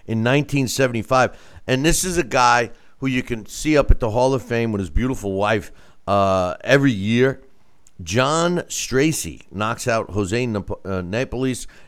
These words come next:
in the sixth round to win the world welterweight title. It took place in Mexico City in nineteen seventy-five. On this day in nineteen forty-nine,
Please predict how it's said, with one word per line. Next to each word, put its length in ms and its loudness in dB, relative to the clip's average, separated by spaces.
in 140 0
the 80 -2
sixth 400 -2
round 520 -4
to 100 -2
win 200 -2
the 80 -4
world 260 -2
welterweight 480 -2
title. 200 -2
It 40 -12
took 300 -8
place 280 0
in 200 -10
Mexico 520 -2
City 560 -4
in 160 -12
nineteen 380 -8
seventy-five. 480 -6
On 140 -2
this 160 -2
day 160 0
in 80 -2
nineteen 460 -2
forty-nine, 960 -4